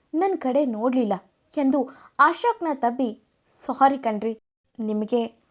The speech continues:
ಒಳ್ಳೆಯ ಮಕ್ಕಳನ್ನ ಎತ್ತು ಕೊಡ್ಲಿಲ್ಲ" ಎಂದರು ನೋವಲ್ಲಿ. ಅಶೋಕ್ರವರು, "ಹ್ಮ್,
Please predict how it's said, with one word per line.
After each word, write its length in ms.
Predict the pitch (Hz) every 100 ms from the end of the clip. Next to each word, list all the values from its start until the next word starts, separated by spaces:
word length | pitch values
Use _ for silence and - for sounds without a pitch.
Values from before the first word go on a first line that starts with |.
| _ - 233
ಒಳ್ಳೆಯ 380 | 233 262 339
ಮಕ್ಕಳನ್ನ 480 | 269 208 - 247 233 233
ಎತ್ತು 380 | 247 208 -
ಕೊಡ್ಲಿಲ್ಲ" 420 | 269 226 220 226 202 - _ _
ಎಂದರು 340 | 392 370 247 254
ನೋವಲ್ಲಿ. 500 | 220 185 214 185 180 _ _ _ _ _ _ -
ಅಶೋಕ್ರವರು, 680 | 254 269 427 - 277 240 262
"ಹ್ಮ್, 760 | - _ _ _ _ _ -